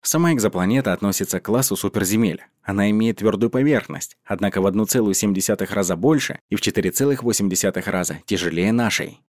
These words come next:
При этом подобное соотношение радиуса и массы показывает, что средняя плотность Той четырнадцать пятьдесят два би заметно ниже, чем можно ожидать из тела, которое сложено в основном из металлов и каменистых пород, подобно Земле. Именно поэтому астрономы предполагают, что немалая часть планеты составляет ее гидросфера,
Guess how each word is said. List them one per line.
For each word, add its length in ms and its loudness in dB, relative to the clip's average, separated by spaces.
При 100 2
этом 180 2
подобное 420 2
соотношение 680 0
радиуса 460 0
и 60 2
массы 300 0
показывает, 560 -2
что 160 -8
средняя 400 0
плотность 640 0
Той 160 2
четырнадцать 540 -2
пятьдесят 320 -2
два 180 0
би 240 2
заметно 380 0
ниже, 360 2
чем 200 -2
можно 260 0
ожидать 340 0
из 120 -2
тела, 260 0
которое 360 -4
сложено 380 0
в 60 -2
основном 440 -2
из 120 -2
металлов 420 -2
и 40 -6
каменистых 520 -2
пород, 380 0
подобно 340 -2
Земле. 420 2
Именно 240 0
поэтому 420 0
астрономы 480 0
предполагают, 600 0
что 160 -4
немалая 400 0
часть 260 -2
планеты 380 0
составляет 580 0
ее 100 4
гидросфера, 680 0